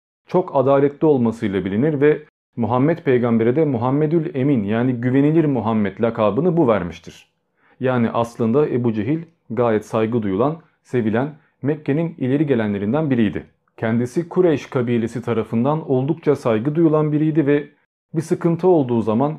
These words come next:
"Ya bilen birine soralım." denildiği zaman herkes Ebu Cehil'e gidip soruyordu. Gerçi o zamanki adı Ebu Cehil değildi.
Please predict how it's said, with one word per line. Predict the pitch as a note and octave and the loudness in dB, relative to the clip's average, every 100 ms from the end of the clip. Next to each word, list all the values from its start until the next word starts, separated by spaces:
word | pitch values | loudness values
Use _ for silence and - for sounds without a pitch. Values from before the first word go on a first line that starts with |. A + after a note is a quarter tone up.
| - _ | -14 _
"Ya | A#2+ C#3+ A2+ C3 | -2 0 0 0
bilen | E3 F3 E3+ | 2 2 4
birine | F3 F#3 | 4 2
soralım." | F3+ E3 D3 C3 A#2 | 2 2 2 2 2
denildiği | B2+ B2+ A#2 A2+ | 2 2 2 0
zaman | G#2 C3+ G3 G3 - | 0 0 -2 -4 -2
herkes | D3 C3+ F#3 F#3 - | -2 0 0 0 0
Ebu | B2+ C#3+ | 0 0
Cehil'e | C3+ B2+ D3+ D3+ | 0 0 0 0
gidip | A#2 G2+ | 0 -4
soruyordu. | - A2+ G2 F2 F2+ | -4 -2 -2 -2 -2
Gerçi | A#2 A2+ C3 B2+ | -2 -2 -4 -4
o | B2+ | 0
zamanki | A#2+ A#2 A2 A#2 | 2 0 0 -2
adı | A2+ A#2+ B2 | -2 -2 0
Ebu | A2+ G#2 | -2 -2
Cehil | G2 D3 C#3+ | -2 -2 2
değildi. | C#3+ C3 F#2+ | 2 2 0